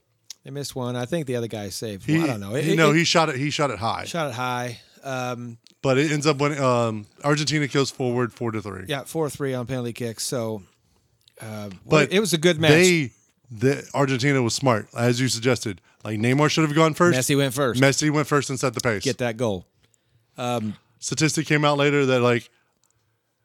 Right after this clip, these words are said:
Speaker 2: of the last twenty international games, that, uh, cup games that have gone to extra penalties, penalty kicks, for the team that kicks fir-, or makes the first goal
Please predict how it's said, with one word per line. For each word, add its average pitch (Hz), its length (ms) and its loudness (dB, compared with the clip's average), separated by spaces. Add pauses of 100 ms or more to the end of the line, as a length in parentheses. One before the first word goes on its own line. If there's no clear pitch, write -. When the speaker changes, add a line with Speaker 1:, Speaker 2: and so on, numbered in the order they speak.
(200)
Speaker 2:
of 113 120 -10
the 117 100 -4
last 127 440 0
twenty 147 520 -2
international 139 720 -2
games, 147 460 -2
that, 127 120 -2
uh, 123 260 -4
cup 139 220 -2
games 143 260 -4
that 123 100 -2
have 117 120 -2
gone 123 220 -2
to 123 120 -2
extra 123 280 -6
penalties, 139 520 -4 (480)
penalty 143 280 0
kicks, 160 420 -2 (560)
for - 100 -6
the 113 140 0
team 156 320 2
that 151 180 0
kicks 151 320 0
fir-, 143 360 0
or 120 40 4
makes 135 240 0
the - 80 -2
first 160 280 -2
goal 151 440 2